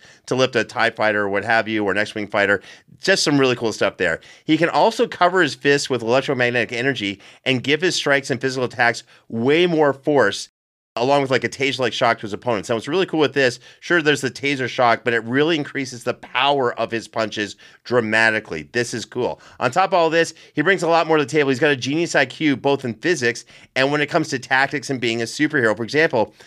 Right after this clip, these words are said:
Static is a master at using the environment. Remember, he can use his surroundings to his advantage. That's the great part of the character. Uh, one time in City Settings, for instance, in City Settings,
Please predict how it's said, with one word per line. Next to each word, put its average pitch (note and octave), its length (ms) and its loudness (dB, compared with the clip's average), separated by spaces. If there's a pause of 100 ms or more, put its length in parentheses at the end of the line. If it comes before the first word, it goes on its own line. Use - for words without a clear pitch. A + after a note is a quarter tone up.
(120)
Static F3+ 440 0
is F3+ 100 -6
a F3 40 0
master C#3+ 360 2
at C3 100 -2
using C3 340 -2
the A#2+ 100 0
environment. A2 400 2
Remember, C#3 360 2 (240)
he E3 140 2
can D3 200 -2
use F#3+ 300 -2
his F3 140 -4
surroundings C#3 640 2
to C3+ 80 -2
his A#2 100 -4
advantage. A#2+ 420 0
That's C3+ 200 0
the B2+ 60 -2
great B2 260 0
part B2 160 4
of A2+ 40 0
the G#2+ 80 -2
character. B2+ 540 0 (260)
Uh, B2 260 2
one C#3 280 0
time B2 280 2
in A2+ 120 -2
City C3+ 200 -2
Settings, C3 560 -2
for C#3 100 4
instance, B2+ 200 -2
in A#2+ 40 -10
City F3 160 2
Settings, E3 320 0